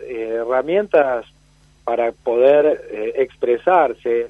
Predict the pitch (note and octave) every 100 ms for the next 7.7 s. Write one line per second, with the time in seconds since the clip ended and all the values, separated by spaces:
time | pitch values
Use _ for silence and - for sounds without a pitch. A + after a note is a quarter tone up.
0 | B2 A2+ - A#2 C#3+ C3+ B2 B2 B2 C#3
1 | F3+ F3 B2 A2 A2+ B2+ A#2+ A2 G#2 G#2
2 | C3+ D3 G2+ - _ _ _ - _ A2
3 | A2 A2 A#2+ A#2+ A#2+ A#2 - D3+ C#3+ E3
4 | - F3+ - A2 A#2 A#2 A#2 A2+ B2+ B2+
5 | A#2+ C3 E3+ F#3 F3 C3+ A#2+ A#2 - A2+
6 | - C3+ B2 A#2 A#2+ A2 A2 G#2+ G#2+ G2+
7 | G2+ G#2+ - A2 C#3 C3+